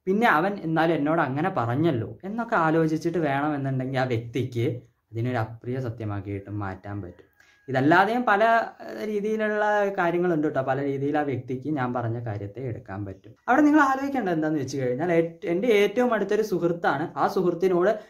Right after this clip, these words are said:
എത്രയ്ക്ക് ഞാൻ ഓപ്പൺ ആയിട്ടാണ് അവനെ കുറിച്ചുള്ള ഒരു കാര്യം ഞാൻ പറയുന്നത്, എന്നിട്ട് പോലും അവൻ അത് അപ്രിയ, ഞാൻ പറഞ്ഞ കാര്യം ഒരു അപ്രിയ സത്യമായിട്ട് ഫീൽ ചെയ്തിട്ടുണ്ടെന്നുണ്ടെങ്കിൽ അത് ശരിക്കും എൻ്റെ പ്രശ്നമാണോ, ഞാൻ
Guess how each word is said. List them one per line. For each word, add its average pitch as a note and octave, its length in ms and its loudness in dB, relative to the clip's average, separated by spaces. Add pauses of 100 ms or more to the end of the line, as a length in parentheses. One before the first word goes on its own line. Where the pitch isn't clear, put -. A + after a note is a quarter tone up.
(220)
എത്രയ്ക്ക് G3 540 -6
ഞാൻ F#3+ 400 2
ഓപ്പൺ D3+ 400 -2
ആയിട്ടാണ് D#3 520 2
അവനെ C#3+ 300 0
കുറിച്ചുള്ള D3 400 -2
ഒരു D3 120 -2
കാര്യം C3+ 240 -2
ഞാൻ C#3+ 180 -4
പറയുന്നത്, A#2 600 0
എന്നിട്ട് G#3 400 2
പോലും G3 440 4
അവൻ D#3 240 0
അത് D3+ 140 -2
അപ്രിയ, D3+ 340 -2
ഞാൻ C#3+ 240 -4
പറഞ്ഞ D3 280 -4
കാര്യം C#3+ 240 -2
ഒരു D3 60 -2
അപ്രിയ D3+ 300 0
സത്യമായിട്ട് C#3+ 500 -4
ഫീൽ B2 180 -2
ചെയ്തിട്ടുണ്ടെന്നുണ്ടെങ്കിൽ B2 960 -2 (560)
അത് A#3+ 120 0
ശരിക്കും B3+ 500 2
എൻ്റെ F#3+ 340 2
പ്രശ്നമാണോ, F3+ 540 2
ഞാൻ C#3+ 360 -4